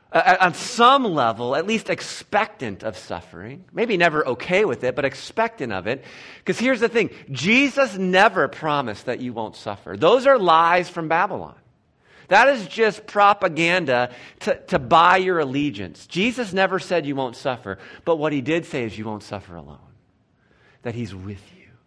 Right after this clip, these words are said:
that, that the God of all creation has given such dignity to our position of pain and suffering in a broken world that he has entered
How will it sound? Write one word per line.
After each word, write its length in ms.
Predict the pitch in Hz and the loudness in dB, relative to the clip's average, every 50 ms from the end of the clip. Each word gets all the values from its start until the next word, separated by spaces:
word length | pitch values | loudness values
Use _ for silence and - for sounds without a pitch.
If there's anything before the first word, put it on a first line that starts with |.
| _ _ _ _ _ _ _ _ _ _ _ _ _ _ - | _ _ _ _ _ _ _ _ _ _ _ _ _ _ -2
that, 320 | 156 143 143 143 - - | 0 0 0 0 -4 -6
that 160 | 147 139 - | -6 -6 -6
the 80 | 139 135 | -6 -4
God 400 | 120 143 127 139 147 156 180 170 | 0 2 4 4 4 4 4 2
of 100 | 156 127 | 0 -2
all 400 | 139 135 135 143 156 165 180 170 | -2 -2 0 0 2 2 0 0
creation 640 | - - - 160 143 135 135 131 139 139 - 123 113 | -4 -8 -8 -6 -4 -2 -2 -2 -4 -4 -8 -10 -10
has 160 | 110 110 110 | -10 -10 -6
given 260 | - 139 120 123 117 | -6 -6 -4 -6 -8
such 560 | 113 - - - - 175 175 - - 120 104 | -10 -12 -12 -8 -4 -4 -4 -4 -6 -10 -8
dignity 480 | 98 147 147 143 135 131 113 98 104 98 | -6 -4 -4 -4 -6 -8 -8 -8 -10 -10
to 180 | - 117 120 - | -10 -10 -10 -8
our 260 | - 120 123 123 135 | -6 -4 -2 -2 -4
position 600 | 131 - 147 120 104 98 117 127 - - - 110 | -4 -6 -10 -10 -10 -8 -10 -10 -10 -10 -12 -12
of 160 | 107 98 - - | -12 -14 -14 -12
pain 260 | - 120 120 120 113 | -8 -6 -6 -6 -6
and 100 | 107 107 | -6 -8
suffering 460 | - - 135 123 120 - 113 110 107 | -6 -4 -4 -4 -4 -6 -8 -8 -8
in 80 | 107 101 | -8 -10
a 60 | 98 | -8
broken 400 | 95 110 107 107 104 110 101 95 | -6 -6 -6 -6 -8 -10 -12 -12
world 340 | 95 95 95 92 90 90 - - - - - - _ | -12 -10 -10 -10 -12 -14 -16 -20 -20 -20 -20 -14 _
that 160 | - 123 120 | -6 -6 -6
he 160 | 117 123 123 | -4 -4 -4
has 220 | 117 107 95 85 - _ _ - | -4 -6 -6 -8 -16 _ _ -10
entered 560 | - 139 139 139 - - 147 135 127 123 - | -8 -8 -8 -8 -10 -10 -8 -6 -6 -6 -8